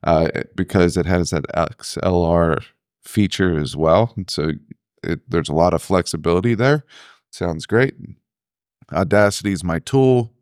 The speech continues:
Captivate dot F M is my, my choice there. So I agree with everything there. Just whatever you, you need to kind of use what's going to be best for you. And I strongly suggest that you start very, very simple.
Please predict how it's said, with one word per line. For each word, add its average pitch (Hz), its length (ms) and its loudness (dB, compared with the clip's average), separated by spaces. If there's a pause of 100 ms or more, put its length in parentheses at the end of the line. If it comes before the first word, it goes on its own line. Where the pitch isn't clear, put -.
Captivate 95 600 0
dot 85 220 0
F 73 220 -4
M 87 340 -2
is 80 360 -6
my, 78 400 0 (240)
my 71 180 -2
choice 73 400 0
there. 73 220 2
So - 160 0
I 107 60 6
agree 110 240 4
with 95 180 2
everything 80 420 -2
there. 78 240 -8 (480)
Just 143 460 -2
whatever 104 960 -2 (120)
you, 131 280 -2
you 135 160 0
need 151 240 4
to 131 100 0
kind 120 300 0
of 101 120 2 (500)
use 104 400 4
what's 101 280 2
going 92 320 0
to - 120 -16
be 87 140 -4
best 76 300 -2
for 78 140 -4
you. 76 280 -2 (380)
And 85 240 0 (180)
I 95 160 4
strongly 101 720 2 (160)
suggest 87 640 -2
that - 120 -6
you 90 120 -4
start 92 460 -2
very, 90 340 0
very 80 280 -2
simple. 73 520 -8